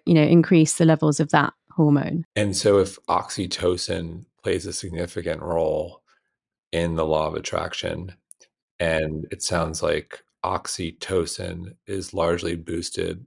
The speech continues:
Speaker 2: by human connection and touch, seems like the loneliness epidemic we're experiencing is at odds with our law of attraction goals.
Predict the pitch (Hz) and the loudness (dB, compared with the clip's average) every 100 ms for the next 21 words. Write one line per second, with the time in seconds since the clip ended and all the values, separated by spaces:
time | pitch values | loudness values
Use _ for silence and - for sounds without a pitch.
0 | _ - 92 85 87 92 _ - - 87 | _ -6 -6 -8 -10 -14 _ -12 -4 -4
1 | 80 80 87 78 78 - 82 78 80 92 | -4 -6 -6 -6 -4 -6 -6 -12 -6 -4
2 | 80 82 - - _ _ _ _ _ _ | -4 -6 -6 -6 _ _ _ _ _ _
3 | _ _ _ _ - - 95 78 85 80 | _ _ _ _ -10 -2 -2 0 -2 -4
4 | - 82 80 82 80 76 - 80 82 80 | -2 0 2 0 -2 -4 -4 -4 -4 -6
5 | 76 78 - 76 - - 87 80 78 85 | -6 -8 -6 -6 -6 -8 -6 -8 -8 -10
6 | 80 78 85 82 - 85 90 87 82 82 | -8 -6 -6 -6 -6 -4 -6 -8 -8 -6
7 | 82 85 - 85 80 87 - 92 - - | -6 -6 -2 0 0 -2 -4 -4 -4 -8
8 | 82 82 - - - | -6 -8 -8 -10 -10